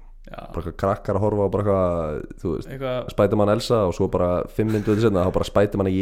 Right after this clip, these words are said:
Speaker 2: éta, þú veist, lungun á Elsu eða eitthvað. Þannig að
Speaker 1: Já,
Speaker 2: bara komið eitthvað
Speaker 1: drekka stíflu í því.
Speaker 2: Já, já, og bara eitthvað, „You kids can do it also.“
Speaker 1: Já, þú veist, hver er að búa þetta til? Er eitthvað bara, „Já,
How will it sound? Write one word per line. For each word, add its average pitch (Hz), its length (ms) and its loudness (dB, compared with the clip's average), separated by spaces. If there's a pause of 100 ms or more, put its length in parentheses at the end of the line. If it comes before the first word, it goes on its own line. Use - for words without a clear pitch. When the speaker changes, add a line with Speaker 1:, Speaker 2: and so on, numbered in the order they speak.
Speaker 2:
éta, 104 300 0 (200)
þú 98 160 -4
veist, - 120 -10 (120)
lungun 98 580 -4
á 87 80 0
Elsu 92 280 -4
eða - 120 -4
eitthvað. - 180 -12
Þannig 87 140 -4
að - 40 -2
Speaker 1:
Já, 135 100 -4
Speaker 2:
bara 117 280 -4
komið 104 180 4
eitthvað 160 140 4
Speaker 1:
drekka 156 220 -4
stíflu 139 440 -8
í 104 140 -6
því. 110 100 -12
Speaker 2:
Já, 80 220 -2 (360)
já, 85 120 -8
og 87 300 -12
bara 87 160 -2
eitthvað, 90 200 -4
„You 170 220 -2
kids - 380 -4
can 117 160 -6
do 107 200 -2
it - 220 -8
also.“ 117 640 -2 (360)
Speaker 1:
Já, - 120 -12
þú 143 240 -10
veist, 139 160 -8
hver 240 260 -2
er 233 120 -4
að 214 100 -6
búa 254 160 -8
þetta 190 100 -10
til? - 120 -14
Er 135 200 -4
eitthvað 143 260 -8
bara, 110 140 -8
„Já, 98 760 -8